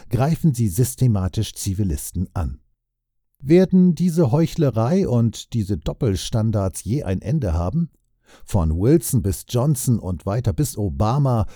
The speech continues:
sind wir mit einem großen Haufen von Lügen überschüttet worden. Die U-S-amerikanische und westliche Version der Ereignisse in Syrien und anderswo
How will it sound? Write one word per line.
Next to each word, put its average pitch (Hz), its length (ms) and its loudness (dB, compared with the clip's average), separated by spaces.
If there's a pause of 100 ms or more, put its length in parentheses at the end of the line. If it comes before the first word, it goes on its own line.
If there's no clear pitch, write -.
(120)
sind 120 380 0
wir 139 140 4
mit 117 160 0
einem 110 220 0
großen 120 520 0
Haufen 110 340 0
von 98 220 0
Lügen 107 420 2
überschüttet 98 920 -4
worden. 67 380 -6 (640)
Die 131 160 0
U-S-amerikanische 139 1300 2
und 160 220 -2 (100)
westliche - 540 -2
Version 101 640 0
der 87 280 -2
Ereignisse 104 720 -4
in 87 160 -6
Syrien 110 540 0
und 92 260 -8
anderswo 110 600 -2